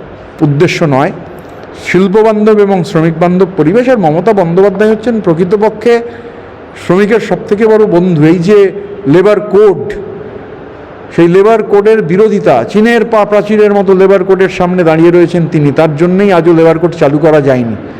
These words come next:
উনি চালু করতে দেবেন না লেবার কোড। তো শ্রমিকের স্বার্থ মমতা বন্দ্যোপাধ্যায়ের থেকে বেশি কেউ বোঝেন না। এখানে একটা বড় সমস্যা হচ্ছে কেন্দ্রীয় সরকারের নীতির ফলে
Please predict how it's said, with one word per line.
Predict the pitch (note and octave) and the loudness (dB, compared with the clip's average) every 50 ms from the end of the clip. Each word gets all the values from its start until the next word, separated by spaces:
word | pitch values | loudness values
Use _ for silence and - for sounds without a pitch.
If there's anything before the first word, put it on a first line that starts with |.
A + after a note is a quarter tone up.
| - - - - | -16 -14 -6 -2
উনি | D#3+ F3 F3 | 0 0 0
চালু | - F#3 E3+ F3+ F#3 | 2 0 2 2 2
করতে | E3+ F#3 F3+ - F#3+ E3+ | 0 0 -2 0 -2 0
দেবেন | D3 F3 F#3+ A3 G#3+ | 2 2 2 2 2
না | F#3+ F#3 D#3+ | 0 0 0
লেবার | C#3 C3+ B2+ A#2 - - | 2 2 0 0 -2 -4
কোড। | F#2 F#2+ F2+ - - - - - - - - - - - - - | -8 -8 -8 -8 -16 -18 -18 -18 -18 -18 -18 -20 -20 -20 -14 -4
তো | - A#3 | -4 -4
শ্রমিকের | - - - F#3 F#3 G3+ A#3 G#3 A#3+ C#4 C4 | -4 -2 -2 0 2 2 2 2 2 0 0
স্বার্থ | A3 - - - A3+ A3 - - B3+ | -2 -4 -6 -6 -6 -6 -4 -4 -2
মমতা | A#3+ A3 G3 G3 G3 G#3 | -2 0 0 0 0 0
বন্দ্যোপাধ্যায়ের | G3+ G#3 G3+ G3 G3 G#3 G#3 F#3 F3 G#3 G#3 G#3 - | 0 0 0 2 2 2 2 2 0 -2 -2 0 -2
থেকে | G#3+ G3+ G#3+ | -2 0 0
বেশি | F3+ E3 D#3+ - G3 | 0 0 0 -2 -2
কেউ | E3+ G3+ G3+ G3 | 0 2 2 2
বোঝেন | D3+ D3 D3 E3 F#3 | 2 2 0 2 2
না। | G3 G#3 B3 C#4 C4+ - - - - - - - - | 2 2 0 -2 -2 -6 -14 -14 -16 -16 -14 -8 -6
এখানে | - D3 G#3 A3 A#3 | -4 -2 -2 0 0
একটা | A#3 - - A#3+ | -2 -2 -2 -2
বড় | F#3 D#3+ E3 F#3+ G#3+ G#3 | 0 0 2 2 2 0
সমস্যা | G#3 A3 A3+ A3+ G#3 - - A#3 | 0 0 -2 -2 -4 -4 -2 -4
হচ্ছে | A3 - - B3 | -4 -2 -4 -4
কেন্দ্রীয় | - G#3+ F#3 F3 F3+ F#3 G#3+ G#3+ | -2 0 -2 0 0 2 2 2
সরকারের | G3+ G#3 G#3+ G#3 G3 G#3 A3 G#3+ G#3+ F#3+ | 2 2 -2 -2 0 0 0 0 2 0
নীতির | E3+ F3+ F3+ - B3 A3+ A3 | 0 0 0 0 0 0 0
ফলে | - - D#3 C3 A#2 B2 F3+ A#3+ | 0 0 -2 0 0 0 -2 -2